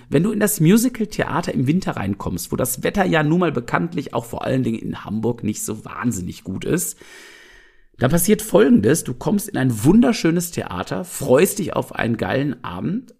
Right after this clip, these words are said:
und das allererste, was du dann tun darfst, ist deine Jacke abzugeben an der Garderobe. Jetzt gibt's da nicht so wahnsinnig viele Menschen, die deine Jacke abnehmen.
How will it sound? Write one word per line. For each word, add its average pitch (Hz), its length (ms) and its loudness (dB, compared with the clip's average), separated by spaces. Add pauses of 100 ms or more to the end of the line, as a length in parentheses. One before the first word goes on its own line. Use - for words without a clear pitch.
und 131 160 -2
das 127 260 -2
allererste, 208 520 -2
was 147 140 -4
du - 100 -8
dann 123 240 0
tun 190 260 -2
darfst, - 360 -8
ist - 160 -8
deine 143 160 0
Jacke 165 340 -4
abzugeben - 680 -8
an 92 120 -4
der 92 100 -4
Garderobe. - 560 -10
Jetzt - 320 -2
gibt's 180 240 -4
da - 100 0
nicht 202 300 -2
so - 260 -4
wahnsinnig 233 640 2
viele 107 200 -4
Menschen, 95 420 -4
die 92 100 -8
deine 98 200 -6
Jacke 104 340 -6
abnehmen. 131 580 -2